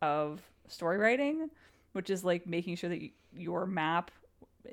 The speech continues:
should you have one, makes sense with how much time it takes for you to get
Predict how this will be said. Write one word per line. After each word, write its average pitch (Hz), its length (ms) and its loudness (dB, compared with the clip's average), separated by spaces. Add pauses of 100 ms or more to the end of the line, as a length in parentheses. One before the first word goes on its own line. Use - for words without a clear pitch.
(320)
should 185 260 0
you 175 100 0
have 170 240 2
one, 151 420 0
makes 180 300 -2
sense 170 260 0
with 170 100 -4
how 180 100 -2
much 160 260 -4
time 170 440 2
it 156 140 -4
takes 156 260 -4
for - 140 -8
you 160 140 -2
to 165 100 0
get 151 400 0